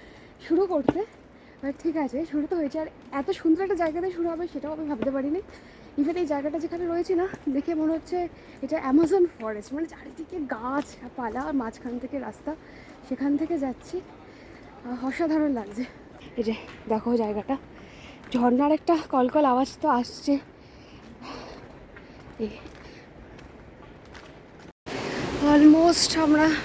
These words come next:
এসে গেছি, না, almost না, এখনো দেরি আছে। হ্যাঁ, নিজেকেই নিজে বলছি almost, almost, মানে, নিজেকে সান্ত্বনা দিচ্ছি। এখান থেকে যে ব্রিজটা রয়েছে,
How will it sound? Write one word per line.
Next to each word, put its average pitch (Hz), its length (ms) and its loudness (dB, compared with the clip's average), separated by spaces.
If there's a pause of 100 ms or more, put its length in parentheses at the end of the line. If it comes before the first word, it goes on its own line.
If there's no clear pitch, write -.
(640)
এসে 285 200 4
গেছি, 302 260 4
না, 285 140 6
almost 262 520 4
না, 262 80 8
এখনো 262 200 4
দেরি 302 280 8
আছে। 440 200 6 (440)
হ্যাঁ, 466 140 10
নিজেকেই 359 400 10
নিজে 392 200 12
বলছি 381 280 6
almost, 320 440 4
almost, 294 440 0 (380)
মানে, 311 160 8
নিজেকে 320 280 8
সান্ত্বনা 311 380 4
দিচ্ছি। 302 280 2
এখান 302 180 6
থেকে 302 200 6
যে 330 140 6 (640)
ব্রিজটা 320 520 6
রয়েছে, 330 400 6